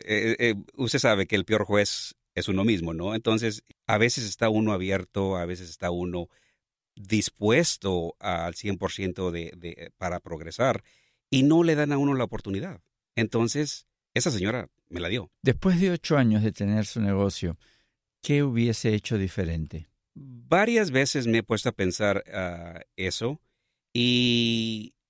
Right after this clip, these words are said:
Speaker 1: yo creo que na-, nada, yo creo que hubiese hecho lo mismo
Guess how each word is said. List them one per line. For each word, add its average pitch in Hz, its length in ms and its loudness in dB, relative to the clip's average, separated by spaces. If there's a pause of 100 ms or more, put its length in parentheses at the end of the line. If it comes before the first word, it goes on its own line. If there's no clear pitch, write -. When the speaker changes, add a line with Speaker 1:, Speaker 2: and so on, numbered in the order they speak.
(240)
Speaker 1:
yo 127 320 -2
creo 139 360 0
que 104 180 0
na-, 104 440 0
nada, 104 480 2 (140)
yo 104 160 -4
creo 107 160 0
que 104 220 -2
hubiese 98 340 -2
hecho 95 180 -6
lo 92 180 -4
mismo 87 500 -6